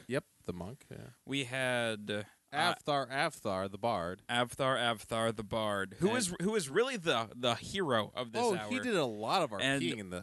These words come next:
Speaker 1: game.
Speaker 2: honestly, that's, that's the one thing I'm sad that we lost,
Speaker 1: Yeah.
Speaker 2: is his, uh,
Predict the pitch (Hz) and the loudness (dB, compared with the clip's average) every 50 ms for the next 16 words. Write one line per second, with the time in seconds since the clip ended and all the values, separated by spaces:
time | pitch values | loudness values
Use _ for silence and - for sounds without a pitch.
0 | 104 - - - 131 143 151 165 170 - - 170 175 165 151 147 143 135 - - | -8 -8 -4 -2 0 0 0 0 0 -2 -2 -2 -2 0 2 2 2 2 -2 -2
1 | - 143 139 131 - - - - - 131 123 123 135 139 135 139 127 139 139 131 | 0 0 0 0 -2 -10 -10 -10 -8 -6 -4 -2 0 0 -2 -2 -2 -2 0 0
2 | 127 120 113 - - - 131 120 117 107 113 101 101 110 101 98 92 87 - 87 | 0 -2 -2 -2 -2 0 0 0 0 0 0 0 0 0 -2 -4 -6 -8 -8 -8
3 | 82 92 - - - - 107 110 104 101 98 101 - 123 113 110 110 107 101 - | -8 -10 -10 -10 -6 -4 -2 -2 -2 -2 -4 -6 -4 -2 0 0 0 -2 -2 -4
4 | - - - - _ _ - - - - - - - - - 107 | -6 -8 -10 -16 _ _ -20 -20 -20 -20 -20 -20 -14 -12 -10 -10